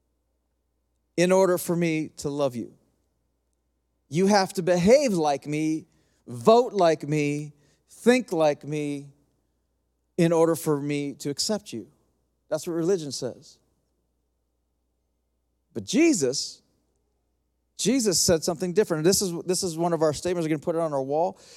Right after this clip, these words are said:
And this is, this is what, this is how we're going to make sure that Parallel Church is different, is that we, we're gonna say, "We love all."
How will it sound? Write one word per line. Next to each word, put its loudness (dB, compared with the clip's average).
And 0
this 0
is, -6
this -4
is -6
what, 0
this 0
is -4
how 2
we're 0
going -2
to -10
make -4
sure -2
that -2
Parallel -2
Church -4
is -2
different, 0
is 0
that 6
we, 4
we're 2
gonna -2
say, 4
"We 4
love 4
all." 0